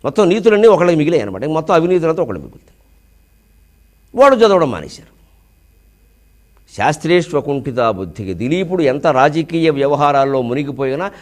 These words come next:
రోజూ ధర్మశాస్త్రం అరగంట సేపైనా చదివేవాడు. రోజూ అరగంట సేపు ఇక్కడ భక్తి టీవీ దగ్గర కూర్చుని భారతం వినమనండి, దేశం ఎంత అవినీతి రహితం అవుతుందో. మనసుకు ఎక్కుతాయి మాటలు ఖచ్చితంగా. "చీ, ఎందుకు బతుకుతున్నామని"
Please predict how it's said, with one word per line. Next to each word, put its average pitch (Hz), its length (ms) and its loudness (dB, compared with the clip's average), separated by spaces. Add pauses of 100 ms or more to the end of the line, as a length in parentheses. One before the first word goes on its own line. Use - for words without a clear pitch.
(160)
రోజూ 175 340 0
ధర్మశాస్త్రం 175 680 0
అరగంట 175 280 -2
సేపైనా 170 360 -2
చదివేవాడు. 101 520 -10 (1000)
రోజూ 214 360 4
అరగంట 214 320 6
సేపు 202 220 0
ఇక్కడ 202 160 -4
భక్తి 170 280 -2
టీవీ 208 200 -6
దగ్గర 190 220 0
కూర్చుని 180 280 -2
భారతం 170 360 0
వినమనండి, 160 360 -2
దేశం 151 280 -2
ఎంత 151 160 0
అవినీతి 160 420 2
రహితం 131 280 -4
అవుతుందో. 107 400 -14 (1080)
మనసుకు 147 340 -4
ఎక్కుతాయి 135 340 0
మాటలు 101 280 -8
ఖచ్చితంగా. - 420 -16
"చీ, - 220 -8
ఎందుకు 160 280 0
బతుకుతున్నామని" 147 640 -4